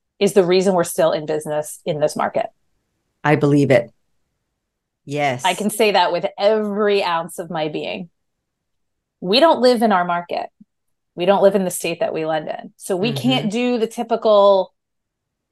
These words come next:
Speaker 1: you know, agent activities that a lot of people do.
Speaker 2: Mm-hmm.
Speaker 1: So the way that we've gained agents over the last three years that we've had a company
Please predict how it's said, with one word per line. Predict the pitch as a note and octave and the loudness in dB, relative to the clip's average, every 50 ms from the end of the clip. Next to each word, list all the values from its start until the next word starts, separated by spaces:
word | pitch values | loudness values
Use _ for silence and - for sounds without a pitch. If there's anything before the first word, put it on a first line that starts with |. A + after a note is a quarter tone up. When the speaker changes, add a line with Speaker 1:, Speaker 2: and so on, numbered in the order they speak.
| _ _ _ _ _ | _ _ _ _ _
Speaker 1:
you | - G3+ E3 | -8 -6 -4
know, | D#3 D3+ - - - | -4 -6 -6 -2 2
agent | G#3+ G#3 G#3+ G3 G3+ A3+ G3+ G3 F#3 E3 - - _ _ _ _ _ _ _ _ _ _ - | 4 4 4 4 4 4 2 2 0 -4 -10 -16 _ _ _ _ _ _ _ _ _ _ -2
activities | G3 F#3 - - - A#3+ G3 F#3+ D#3+ D3 C#3 C#3 C#3+ - - - | -2 -2 -2 0 2 2 2 2 2 -2 -6 -8 -12 -8 -2 0
that | E3 D#3 - - - | 0 0 0 -2 -2
a | G3+ | 0
lot | F3+ F#3 E3+ E3 | 4 4 4 4
of | - | 2
people | - F3+ D#3+ - D#3 | -2 -6 -6 -6 -6
do. | D3+ D#3 - - - - _ _ _ _ _ _ _ _ _ _ _ - | -6 -4 -6 -6 -8 -10 _ _ _ _ _ _ _ _ _ _ _ -10
Speaker 2:
Mm-hmm. | D3+ C3+ C#3 C#3 C#3 D#3 - - | -8 -6 -6 -6 -6 -8 -10 -12
Speaker 1:
So | - - A3+ A3 | -8 -6 -2 0
the | G#3+ | 0
way | F#3+ F#3 G#3+ A#3 C4 C#4 | 2 2 4 4 4 6
that | E4+ D#4+ A#3+ | 4 4 2
we've | B3 B3 A#3 G3 F#3 | 2 -2 -2 -4 -4
gained | G3+ F#3+ G#3 G#3+ G#3+ G#3+ | -4 -2 -2 -2 -2 -2
agents | - G3 G3+ G3 - F3 D3+ D3 D#3+ - - - - - _ _ _ _ _ _ _ _ _ _ _ _ _ _ _ - | 0 0 0 0 -2 -6 -10 -10 -14 -18 -20 -20 -20 -20 _ _ _ _ _ _ _ _ _ _ _ _ _ _ _ -4
over | F3 F#3 G3 G#3 A3+ | -2 0 2 2 6
the | G#3+ G#3+ | 6 6
last | G#3 G3 F#3 F#3+ - - - | 8 8 6 4 2 -2 -8
three | G3+ G3 F3+ E3+ | -6 -6 -6 -6
years | E3+ E3 D#3+ - | -6 -8 -6 -6
that | D#3+ | -6
we've | - E3 D#3+ | -4 -4 -4
had | E3 D3+ | -4 -4
a | D3+ | -4
company | - - - C4 - F#3 D#3 C#3+ D3 E3 F3 | -2 -4 -4 -2 -2 -6 -6 -6 -10 -12 -18